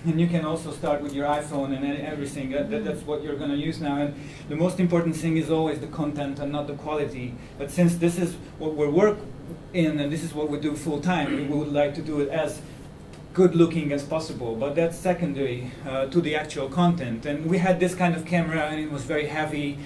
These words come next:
uh, and, and, and when, and, like,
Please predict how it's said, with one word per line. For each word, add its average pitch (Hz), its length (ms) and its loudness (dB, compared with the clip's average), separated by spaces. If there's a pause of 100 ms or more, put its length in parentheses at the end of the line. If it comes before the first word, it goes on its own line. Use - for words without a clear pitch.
(240)
uh, 131 500 0 (300)
and, 143 200 0
and, 143 300 -2
and 156 440 -2 (1120)
when, 185 400 2
and, 170 140 2
like, 170 200 4